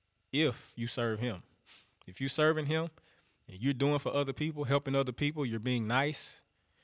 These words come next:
and generous, and you have gratitude throughout your life, God's gonna provide you with everything you need. But if your, if your sole purpose, if your sole purpose in life is to make money,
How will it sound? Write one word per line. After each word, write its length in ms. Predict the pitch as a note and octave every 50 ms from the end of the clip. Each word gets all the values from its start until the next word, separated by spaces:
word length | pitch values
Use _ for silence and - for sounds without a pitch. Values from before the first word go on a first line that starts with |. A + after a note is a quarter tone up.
| _ _ _
and 100 | A2 G#2
generous, 680 | G2 A2 C3 C#3+ D3 D3 D3+ D3+ D#3 - - - - _ _ _
and 100 | - -
you 100 | G#3 B2+
have 220 | C3 B2 A#2+ G#2 G2+
gratitude 560 | A2 B2 C3 C#3+ C#3 C3+ - D3 C#3 C#3 C3+
throughout 280 | - C3+ C3+ C3 B2
your 100 | - A#2+
life, 300 | A#2+ C3+ C#3+ D3+ D#3+ - - - _ _ _ _ _ _ _ _ _ _
God's 260 | - A2+ B2+ D3+ D#3+ D3
gonna 120 | C#3 B2
provide 380 | - A#2 G#2+ A#2+ B2 A#2+ A2+ A2+
you 60 | G#2+
with 120 | G#2+ G#2+
everything 380 | A2+ A#2 A2+ A2 - A#2 A#2 A2+
you 100 | A2+ A2+
need. 260 | A2+ A2+ A2 G2+ - _ _ _ _ _ _ _ _ _ _ _ _ _ _ _ _ _ _ _ _ _ - -
But 100 | - G#2
if 140 | G2+ G2 -
your, 100 | C3 C3+ B2+ - -
if 120 | A2+ -
your 100 | - D#3
sole 300 | D3+ - - C#3+ C#3+ C#3
purpose, 480 | C3 - D3+ D3 C#3+ - D3 C#3+ - - - - - - - - -
if 80 | _ -
your 100 | C3 C#3+
sole 280 | - - F3+ F3 E3+ D#3+
purpose 340 | - F3 E3+ D#3+ D#3+ C#3+
in 100 | D#3 C#3
life 420 | C3+ C3+ C#3+ D3+ D#3+ - - - - _ _ _ _ _ _ _
is 100 | A#2+ A2+
to 120 | - - A#2
make 220 | A#2 B2+ C3 A#2
money, 360 | A#2 A#2+ C3 D3 E3 E3+ E3